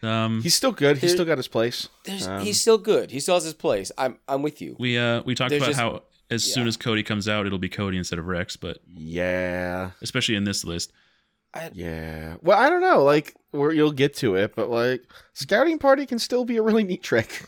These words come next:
Speaker 1: Yep. Uh, it's Rex R two,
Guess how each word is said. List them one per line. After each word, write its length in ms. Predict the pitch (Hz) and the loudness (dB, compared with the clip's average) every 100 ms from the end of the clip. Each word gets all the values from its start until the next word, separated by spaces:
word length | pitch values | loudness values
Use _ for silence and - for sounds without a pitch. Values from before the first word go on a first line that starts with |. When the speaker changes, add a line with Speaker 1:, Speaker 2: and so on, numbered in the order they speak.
| - | -4
Speaker 1:
Yep. 420 | 101 131 170 _ _ _ _ _ _ - | 0 0 -2 _ _ _ _ _ _ -8
Uh, 60 | 113 | -6
it's 140 | 107 | -4
Rex 360 | 110 139 - - - | -2 -4 -4 -6 -2
R 160 | 123 | -2
two, 580 | - 113 92 90 110 | -2 -2 0 0 -2